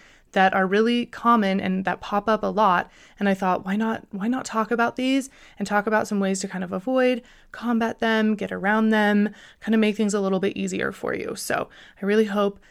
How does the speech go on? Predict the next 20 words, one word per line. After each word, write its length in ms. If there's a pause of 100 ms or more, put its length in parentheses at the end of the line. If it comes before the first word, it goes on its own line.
(140)
that 80
you 60
enjoy 240
this 160
episode 400
and 80
everything 320
that 100
I've 140
put 240
together 340
for 160
you. 260 (220)
A 60
few 220
little 180
disclaimers 680
before 340
we 140
begin. 480